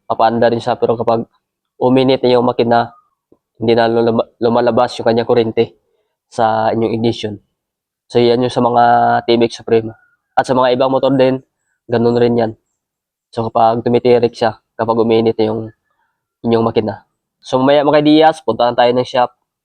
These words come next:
at i-check natin yun kung ano yung problema ng kanyang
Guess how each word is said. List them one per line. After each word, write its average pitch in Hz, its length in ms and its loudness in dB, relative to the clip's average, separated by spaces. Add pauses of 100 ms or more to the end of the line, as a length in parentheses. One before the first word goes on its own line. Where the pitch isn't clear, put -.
(360)
at 120 160 -6
i-check 120 240 -4
natin 120 320 -2
yun 117 140 0 (260)
kung 110 80 0
ano 117 160 2
yung 117 160 -2
problema 120 480 0
ng 117 80 -2
kanyang 113 560 -4